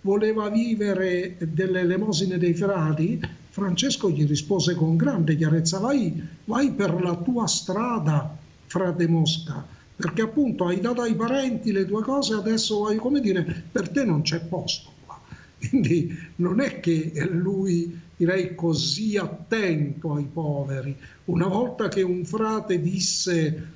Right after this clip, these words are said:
"Ma questo è povero, però nel desiderio è ricco", Francesco gli dette una grossa penitenza al frase, perché aveva avuto quel giudizio riguardo al povero. Dice,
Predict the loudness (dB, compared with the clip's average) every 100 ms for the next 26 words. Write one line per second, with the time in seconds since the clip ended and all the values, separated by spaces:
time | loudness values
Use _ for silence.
0 | -4 0 0 0 0 -2 0 -2 -2 -2
1 | -2 0 0 0 -2 -2 -2 0 -2 0
2 | 0 0 0 0 0 0 0 0 -4 -4
3 | -2 -2 -4 -12 -16 -8 -2 -2 0 0
4 | 0 0 0 2 0 2 0 -2 -2 -4
5 | -6 -6 -4 -2 -2 -2 -4 -6 -8 -6
6 | -2 -2 -4 -6 -4 0 0 2 2 2
7 | 2 0 -2 -6 -12 0 2 2 2 4
8 | 4 2 -2 -4 -2 -2 -2 -2 0 -2
9 | 0 0 0 -2 -4 -6 -6 -8